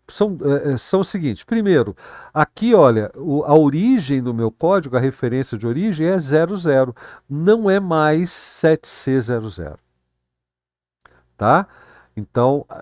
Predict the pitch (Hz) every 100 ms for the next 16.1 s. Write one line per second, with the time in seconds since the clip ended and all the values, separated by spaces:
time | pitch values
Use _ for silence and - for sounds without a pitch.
0 | - 120 123 120 127 151 156 - 175 131
1 | 95 - - - 170 165 226 240 - 139
2 | 113 156 156 214 214 208 277 277 240 247
3 | 262 180 175 190 190 196 208 165 170 -
4 | 170 - 156 156 143 123 127 107 113 151
5 | 180 - - - _ 151 170 135 135 165
6 | 170 123 - 160 170 135 - 131 - 120
7 | 110 - 123 104 104 104 180 - - 107
8 | 131 196 147 160 - 196 190 151 208 147
9 | 113 165 - 110 - - - - 202 247
10 | 220 - 185 _ 185 214 202 175 131 -
11 | 185 185 233 _ 156 156 160 131 - 92
12 | 82 - - _ 107 147 165 - 170 170
13 | 147 190 180 - 175 202 196 165 147 139
14 | 143 - 147 147 131 127 123 127 127 117
15 | 107 - 135 190 247 220 - 185 123 -
16 | 135